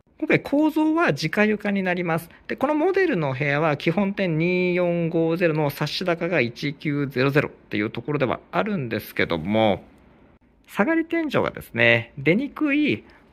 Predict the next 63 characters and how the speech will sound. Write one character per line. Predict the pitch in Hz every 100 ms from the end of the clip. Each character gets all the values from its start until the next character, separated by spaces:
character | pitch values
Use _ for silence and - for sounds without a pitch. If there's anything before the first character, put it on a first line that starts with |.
| _
工 | - 131
法 | 120 113
に | 104 - -
し | -
て | - 113
く | 120
れ | 120
て | 127
い | 123
る | 147
の | 143 139
で、 | 170 151 - - - _ _ _
ま | 185
あ、 |
お | 190
世 | 311
辞 | 330
に | 339
も | 151
基 | 170
本 | 220 220 214
点 | 120 98
が | 80 - -
そ | 147
ん |
な | 131
に |
高 | 147 - 143
い |
っ |
て | - 101
い |
う |
ほ | 113
ど | 107
で |
は | 107
な | 120 131
い |
で | 127 139
す |
し、 | - 180
サ | - 135
ッ |
シ | -
高 | 147 90
も | 64
高 | - 117 131
い |
っ | 123
て | 127
ほ |
ど | 135
で |
は | 135
な | 143
い | 160
ん |
で | 160
す | 151
け | 165
ど | 151
も、 | 151 147